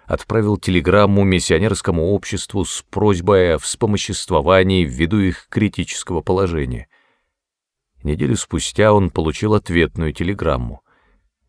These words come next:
«Выделение каких-либо денежных сумм для вас совершенно невозможно,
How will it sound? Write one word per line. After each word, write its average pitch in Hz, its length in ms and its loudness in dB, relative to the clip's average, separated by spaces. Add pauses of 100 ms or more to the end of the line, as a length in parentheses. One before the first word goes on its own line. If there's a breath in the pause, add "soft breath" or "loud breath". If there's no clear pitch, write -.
(420)
«Выделение 127 600 2
каких-либо 107 600 0
денежных 95 520 0
сумм 104 360 0
для 95 200 4
вас 98 200 6
совершенно 101 920 2
невозможно, 87 880 0